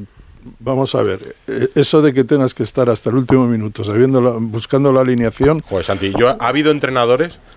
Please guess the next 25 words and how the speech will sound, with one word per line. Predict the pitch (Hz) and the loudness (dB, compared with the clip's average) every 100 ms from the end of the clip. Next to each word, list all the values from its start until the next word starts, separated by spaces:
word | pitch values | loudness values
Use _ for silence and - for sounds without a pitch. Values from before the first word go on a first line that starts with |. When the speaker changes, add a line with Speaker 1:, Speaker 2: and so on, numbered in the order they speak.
| - | -4
Speaker 2:
a | 113 | 0
los | 117 | 0
que | - - | 0 0
tú | 151 | 2
Speaker 1:
Ya, | 165 | 4
Speaker 2:
les | 226 | 2
Speaker 1:
y | 170 | 0
Speaker 2:
preguntas | - - 139 | 2 4 4
Speaker 1:
todavía. | 190 160 95 - - 131 _ - | 4 2 0 -10 -14 -16 _ -8
Speaker 2:
de, | 123 | -2
de | 151 | 0
qué | 156 | 0
color | 180 202 185 | 2 2 4
va | 185 | 2
a | |
ser | 175 175 | 2 0
mañana | 175 165 151 | 2 4 2
el | |
césped | - 190 165 180 127 | 2 0 0 0 0
del | 131 127 | 2 0
Estadio | 131 180 185 | 0 2 4
Bernabéu | 165 151 151 196 | 4 4 4 4
y | |
te | 185 160 | 4 2
dicen, | 160 147 151 | 0 2 0